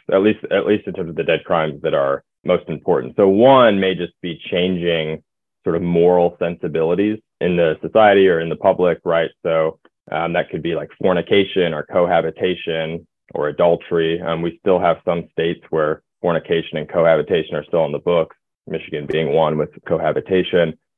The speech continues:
And a-, adultery is actually still on the books in a number of states, which may suggest that it's not fully a, a dead crime. Maybe, maybe folks still think that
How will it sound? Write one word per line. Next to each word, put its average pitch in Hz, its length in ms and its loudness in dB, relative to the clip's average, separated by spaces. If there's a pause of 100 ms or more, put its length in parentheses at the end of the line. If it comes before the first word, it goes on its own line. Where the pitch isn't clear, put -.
(220)
And 95 140 0
a-, 90 180 -2
adultery 113 500 4
is 92 60 -2
actually 87 340 -4
still 95 140 -4
on 85 60 -4
the 80 60 -8
books 80 200 -8
in 82 80 -10
a 80 60 -6
number 85 280 0
of 71 120 -8
states, 71 280 -6
which - 160 -20
may 87 180 2
suggest 76 420 -2
that 80 120 -4
it's 76 200 -10
not 78 280 -2
fully 76 280 0
a, 73 100 -2 (160)
a 80 80 -6
dead 78 240 -2
crime. 73 320 -4
Maybe, 76 340 -6
maybe 76 360 -6
folks 76 280 -4
still 76 260 -2
think 85 200 -6
that 73 180 -2